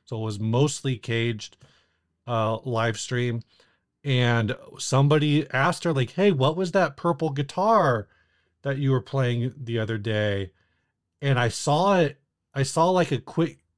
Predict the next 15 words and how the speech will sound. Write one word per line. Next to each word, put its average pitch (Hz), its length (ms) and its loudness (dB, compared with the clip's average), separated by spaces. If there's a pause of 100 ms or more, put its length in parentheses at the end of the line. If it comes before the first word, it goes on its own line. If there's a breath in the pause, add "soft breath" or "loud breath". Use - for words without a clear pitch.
side 143 500 0
shot 175 260 2
of 196 120 4
it, 208 180 0
and 135 100 -2
I 139 60 4
was 135 160 2
like, 113 260 -4
"Oh, 131 400 0 (600)
uh, 110 400 -2 (680)
it 143 80 0
was 127 200 2
an 120 100 -2
Equitz 160 400 -2
guitar." 135 400 -4